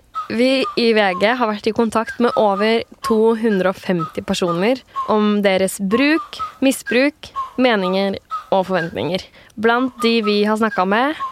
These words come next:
er Marius. Første gang Marius prøvde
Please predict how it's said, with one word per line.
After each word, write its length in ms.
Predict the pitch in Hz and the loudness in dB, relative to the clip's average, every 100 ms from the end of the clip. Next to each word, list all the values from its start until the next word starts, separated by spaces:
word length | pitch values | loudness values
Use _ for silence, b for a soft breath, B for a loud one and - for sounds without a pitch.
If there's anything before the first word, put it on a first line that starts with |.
| - | -8
er 380 | - 196 190 196 - _ - | -4 -2 -2 -4 -10 _ -4
Marius. 600 | 165 151 165 - - - _ _ _ _ _ _ _ | 0 0 -2 -6 -10 -12 _ _ _ _ _ _ _
Første 320 | - 311 - 240 | 0 0 2 4
gang 240 | 226 220 233 | 4 4 4
Marius 340 | 214 190 202 - | 4 4 2 0
prøvde 460 | - 220 185 190 | 2 2 4 2